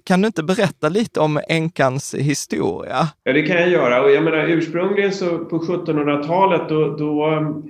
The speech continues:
Speaker 2: eh, det var ju inte så många som jobbade på det sättet, som tjänstemän på det sättet, utan då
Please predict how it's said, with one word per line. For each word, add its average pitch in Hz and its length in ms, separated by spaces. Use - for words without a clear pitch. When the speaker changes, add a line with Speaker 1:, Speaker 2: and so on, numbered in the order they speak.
Speaker 2:
eh, 139 640
det 160 60
var 175 140
ju 202 80
inte 190 120
så 160 100
många 143 280
som 151 200
jobbade 180 600
på 185 180
det 147 200
sättet, 127 360
som 139 180
tjänstemän 160 600
på 180 80
det 110 200
sättet, 113 360
utan 135 280
då 143 220